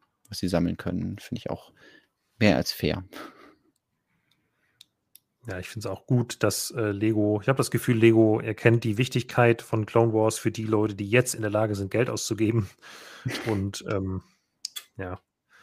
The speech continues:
Speaker 2: nutzt das auch so ein bisschen, dass sie die auch entsprechend bespielen und, ähm,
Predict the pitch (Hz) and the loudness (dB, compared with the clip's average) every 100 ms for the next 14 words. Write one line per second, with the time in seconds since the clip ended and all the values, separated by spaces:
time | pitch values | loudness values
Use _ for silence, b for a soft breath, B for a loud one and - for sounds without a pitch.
0 | b b b b 110 104 - 101 - 104 | b b b b -4 -2 -2 -4 -4 -4
1 | 104 95 104 - 95 98 95 95 92 104 | -4 -2 -4 -4 -4 -4 -6 -8 -8 -6
2 | 98 98 - 107 - 104 104 101 - 107 | -6 -6 -6 -6 0 0 0 -2 -4 0
3 | 107 104 104 - B B B B _ 113 | 2 2 -2 -8 B B B B _ -4
4 | 101 98 92 110 98 95 | -4 -4 -8 -8 -8 -8